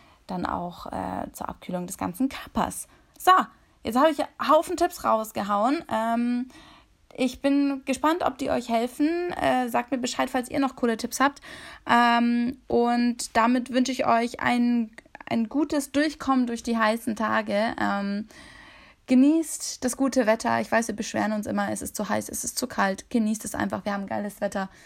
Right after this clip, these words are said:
Ähm, und macht das Beste daraus. Fahrt an See,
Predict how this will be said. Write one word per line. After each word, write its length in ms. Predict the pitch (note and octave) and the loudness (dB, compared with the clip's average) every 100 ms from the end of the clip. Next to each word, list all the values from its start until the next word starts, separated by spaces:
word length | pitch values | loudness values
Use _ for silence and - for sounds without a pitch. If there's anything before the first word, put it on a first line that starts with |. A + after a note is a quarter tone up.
| - - - - | -20 -20 -16 -2
Ähm, 540 | G3+ G3 F#3+ F#3+ F#3 - | 0 2 0 -2 -6 -4
und 300 | G3+ F#3+ G3+ | -2 -2 -2
macht 160 | G3 | -4
das 100 | G#3+ | -4
Beste 240 | A3+ A#3+ C4+ | -2 2 4
daraus. 380 | A3+ F#3 - | 4 2 -4
Fahrt 240 | - A3 A3+ | -2 0 2
an 160 | A3 | 2
See, 240 | G#3 G#3 | 2 -2